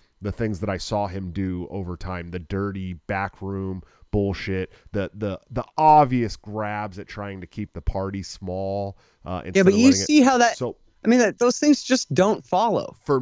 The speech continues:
Speaker 2: You know,
Speaker 1: me,
Speaker 2: as I said, this
Speaker 1: it
Speaker 2: guy Chipman, this guy Chipman from the A T F
Speaker 1: Right.
Speaker 2: ought to have all of his prop-, all of his property confiscated and ought to be kicked out of the United States of America forever.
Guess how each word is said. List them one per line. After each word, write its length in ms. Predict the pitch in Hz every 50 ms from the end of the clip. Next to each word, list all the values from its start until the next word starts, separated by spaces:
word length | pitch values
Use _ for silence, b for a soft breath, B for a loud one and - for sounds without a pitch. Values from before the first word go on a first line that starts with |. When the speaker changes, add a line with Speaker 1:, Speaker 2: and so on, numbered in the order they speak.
| 131 143
Speaker 2:
You 120 | 170 185
know, 100 | 196 185
Speaker 1:
me, 60 | -
Speaker 2:
as 120 | 185 170 -
I 120 | 214 196
said, 340 | - - - 254 226 202 - _ _ _ _ -
this 200 | 233 269 247 -
Speaker 1:
it 40 |
Speaker 2:
guy 160 | - 277 269 247
Chipman, 640 | - - - 247 240 - - 143 135 135 156 151 _ _ _ _ -
this 160 | 247 269 -
guy 160 | - 269 226
Chipman 520 | 185 - - - 214 - - 139 131 135 135
from 200 | - 170 160 156
the 160 | 156 151 147
A 100 | 151 147
T 260 | - - 143 127 107
F 220 | 82 73 - - - -
Speaker 1:
Right. 220 | 104 92 85 -
Speaker 2:
ought 100 | - 180
to 60 | 190 180
have 180 | 190 185 165
all 160 | 175 196 220
of 80 | 247 233
his 160 | 240 220 -
prop-, 380 | _ - - 170 156 160 - 156 - -
all 300 | 139 156 175 214 233 226
of 80 | 202
his 160 | 175 156 - -
property 420 | - - 156 139 - - 131 113
confiscated 760 | - 127 120 107 98 - 101 - - - 107 98 98 110 127 127
and 100 | 135 147
ought 80 | 175
to 60 | 180
be 100 | 160 180
kicked 320 | 156 - - - 208 - -
out 140 | 185 175 175
of 60 | 165
the 60 | 156
United 300 | 156 156 147 147 135 131
States 340 | - - - 139 131 - -
of 120 | 147 131
America 420 | 139 139 147 147 143 143 - 156 -
forever. 460 | - 165 180 208 196 175 - - -